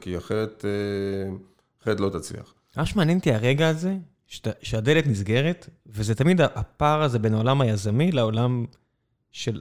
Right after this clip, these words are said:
Speaker 2: שכירים, ולא משנה באיזה דרגה. זאת אומרת, אתה היית מביא לי את הפיץ' הזה שהבאת לי, <clears throat> ואני עכשיו שכיר ב-A T and T, אני עושה לעצמי עץ מצבי מאוד פשוט. לא הצליחו? ש-, שיהיה ב-, שיהיה לבריאות. הצליחו, אני חייב לקנות אותם מיד.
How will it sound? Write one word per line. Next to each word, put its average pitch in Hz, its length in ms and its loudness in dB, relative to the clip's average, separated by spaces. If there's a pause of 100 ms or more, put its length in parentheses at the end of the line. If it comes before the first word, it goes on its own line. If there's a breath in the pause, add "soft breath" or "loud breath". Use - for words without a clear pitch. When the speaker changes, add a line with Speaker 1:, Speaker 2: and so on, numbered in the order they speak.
Speaker 2:
שכירים, 143 500 2
ולא 123 120 6
משנה 147 260 2
באיזה 143 200 2
דרגה. 143 320 0
זאת - 680 -14
אומרת, 151 220 -4
אתה 190 140 0
היית 190 120 0
מביא 135 260 2
לי 135 60 0
את - 80 -6
הפיץ' 143 260 -2
הזה 139 120 2
שהבאת 110 400 -2
לי, 156 200 -2 (140)
<clears throat> - 140 -20
ואני 120 280 0
עכשיו 120 160 -6
שכיר 123 360 -6
ב-A 117 260 0
T - 40 -8
and 110 240 -2
T, 185 100 -2 (880)
אני 156 100 4
עושה 170 180 2
לעצמי 147 360 0
עץ 143 180 0
מצבי 131 360 4
מאוד 113 200 4
פשוט. - 420 -6 (500)
לא 170 80 4
הצליחו? 214 540 0 (460)
ש-, - 140 -6 (140)
שיהיה 117 220 0
ב-, 110 100 -2
שיהיה 120 200 0
לבריאות. 107 480 -2
הצליחו, 190 460 2
אני 127 100 2
חייב 113 220 2
לקנות 104 200 -4
אותם 98 200 -4
מיד. 85 220 -6